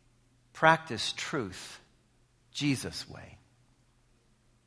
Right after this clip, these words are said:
So the invitation is extended to come into the kingdom of Christ. He recruits you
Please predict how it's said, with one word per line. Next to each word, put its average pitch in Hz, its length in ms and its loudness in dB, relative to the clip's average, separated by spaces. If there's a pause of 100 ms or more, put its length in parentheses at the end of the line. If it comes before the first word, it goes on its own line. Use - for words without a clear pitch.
(1200)
So 151 600 8 (180)
the 160 180 -2
invitation 170 880 2
is 156 500 -4 (1200)
extended 147 720 0 (1200)
to 151 100 -2
come 170 240 8
into 190 220 2
the 165 100 0
kingdom 156 400 -2
of 139 180 -4
Christ. 92 400 0
He 147 120 0
recruits 147 760 -4
you 107 320 -10